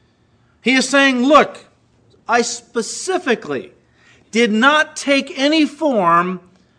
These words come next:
when I led you out of Egypt, brought you to the base of Mount Sinai, and spoke with you. You only heard the words." Why? 'Cause I knew if I showed you a form,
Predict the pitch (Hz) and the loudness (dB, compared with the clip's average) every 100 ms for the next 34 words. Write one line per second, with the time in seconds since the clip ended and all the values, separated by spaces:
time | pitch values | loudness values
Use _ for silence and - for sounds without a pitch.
0 | _ _ - 208 220 214 277 233 269 247 | _ _ -4 2 4 6 4 2 2 2
1 | 220 202 233 185 226 - - 233 247 - | 2 2 0 0 -4 -4 -4 -2 -2 -4
2 | 226 196 208 214 214 190 196 208 - 208 | -6 0 2 2 0 -2 0 -2 -4 -2
3 | 196 190 180 170 - 190 190 147 - 139 | 0 0 -4 -8 -6 -4 -4 -8 -8 -8
4 | 165 190 233 285 277 220 240 208 208 214 | -6 -2 0 0 0 0 0 2 2 4
5 | 160 120 - _ 190 233 190 - - _ | 2 -2 -14 _ 0 4 4 2 -6 _
6 | _ _ - - - 226 254 254 240 302 | _ _ -20 -12 2 4 6 4 4 4
7 | 359 220 135 - 170 214 202 - 311 285 | 6 4 2 -6 2 2 2 2 2 4
8 | 277 247 - 311 330 220 156 190 | 2 2 0 0 2 4 4 0